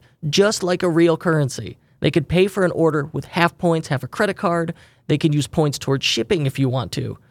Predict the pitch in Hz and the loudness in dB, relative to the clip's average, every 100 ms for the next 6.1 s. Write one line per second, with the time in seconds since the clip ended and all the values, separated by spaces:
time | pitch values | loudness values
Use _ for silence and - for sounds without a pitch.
0 | _ _ - 170 165 214 233 226 143 131 | _ _ 0 0 0 0 0 0 -2 -2
1 | 127 - _ _ - 165 196 202 202 196 | -4 -12 _ _ -4 0 0 -2 -4 -4
2 | 165 190 - 185 127 - 127 - - - | -2 -4 -2 -2 0 -2 -4 -6 -12 -14
3 | _ - - - 190 - 214 220 - 170 | _ -4 -2 0 -2 0 -2 -2 -4 -4
4 | - 160 127 156 151 160 156 127 123 139 | 0 0 2 0 0 0 2 2 0 2
5 | 156 165 127 120 127 127 131 139 - - | 2 2 0 -4 -2 0 2 0 -2 -12